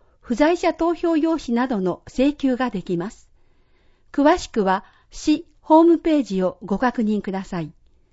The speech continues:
キューアールコードがあります。注意事項。オンラインで投票ができる制度ではありません。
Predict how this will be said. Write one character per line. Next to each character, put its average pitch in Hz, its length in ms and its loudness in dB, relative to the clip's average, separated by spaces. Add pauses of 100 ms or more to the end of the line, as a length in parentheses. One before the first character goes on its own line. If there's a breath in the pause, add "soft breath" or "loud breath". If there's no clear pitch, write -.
(340)
キ 320 140 2
ュ 302 80 6
ー 294 80 4
ア - 20 4
ー 269 60 2
ル 269 80 -2
コ 262 160 0
ー - 20 -2
ド 190 140 -2
が 170 80 -4
あ 165 40 -6
り 165 120 -6
ま 165 160 -6
す。 - 160 -20 (1500)
注 330 260 6
意 311 80 6
事 285 160 0
項。 180 400 -4 (840)
オ 330 160 6
ン 381 80 6
ラ 359 140 4
イ 330 100 6
ン 214 80 4
で 202 100 0
投 320 240 2
票 311 220 2
が 247 160 -2
で 240 120 0
き 330 160 2
る 226 120 2
制 294 240 0
度 190 100 -2
で 262 140 0
は 185 140 -2
あ 160 60 -4
り 190 140 -4
ま 190 140 -4
せ 175 180 -6
ん。 156 140 -6